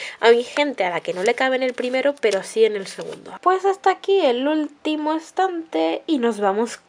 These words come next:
con otra estantería, porque esto no ha terminado todavía. No hemos terminado todavía. Aquí os enseño otro estante, que bueno, este estáis acostumbrados a verlo porque es el que sale detrás de los vídeos,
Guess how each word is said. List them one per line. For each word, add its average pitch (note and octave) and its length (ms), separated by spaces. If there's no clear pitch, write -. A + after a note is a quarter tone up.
con C#4 180
otra D4 300
estantería, G#3 640
porque F#3+ 220
esto C4 280
no C4+ 400
ha F#3 80
terminado D#3+ 400
todavía. A#3+ 380
No D#4 80
hemos B3 220
terminado G3+ 480
todavía. G3+ 500
Aquí G3 240
os G#3+ 160
enseño A3 800
otro A3 400
estante, A#3+ 880
que - 80
bueno, - 240
este - 160
estáis A3 260
acostumbrados G3+ 600
a E3+ 40
verlo F#3+ 380
porque - 280
es F3+ 120
el G3+ 140
que G3 100
sale F#3+ 240
detrás E3 480
de G3+ 120
los D#3 220
vídeos, G#3+ 440